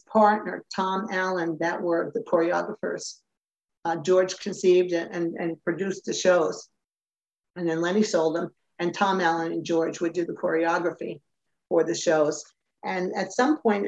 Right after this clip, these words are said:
Tom was kind of a semi moving out of it. And, um, I think, I don't know who the woman was, another dancer from Las Vegas talked to George about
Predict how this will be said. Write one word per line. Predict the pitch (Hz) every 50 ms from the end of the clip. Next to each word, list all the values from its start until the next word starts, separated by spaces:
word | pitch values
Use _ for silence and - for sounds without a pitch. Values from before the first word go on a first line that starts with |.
| 202 208 -
Tom | - 214 214 214 214
was | - - -
kind | - 214 202 196 190
of | - - - -
a | 180
semi | - - - 240 240 240 220 196 185
moving | 180 180 185 175 170 180 170 170
out | 170 170 170 175
of | 165 - -
it. | 180 - - - _ _ _ _ _ _ -
And, | 185 175 170 175 175 180 165 -
um, | - - 180 175 170 165 170 170 - _ _ _ _ _ _ - -
I | 170 170 170
think, | 170 - 214 214 214 214 208 - - 220
I | 190
don't | - 233 220 220 220
know | 220 202 202
who | - 226 214
the | 214 208 175 - - 202
woman | 175 196 208 208 208 190 185 180
was, | 180 175 175 - -
another | 190 185 185 196 202 202 240 247 220
dancer | 196 190 190 190 190 190 190 - 208 208 -
from | 196 185 180
Las | 190 208 214 214 - -
Vegas | 190 180 175 175 180 175 - - _ _ _ _ _ _ _ _ _ _ _ _ _ - -
talked | 208 214 214 220 214 - - -
to | 214 208 185 175 -
George | - 208 196 196 196 196 180 170 - - -
about | 185 208 - - 180 180 175 165 165 - -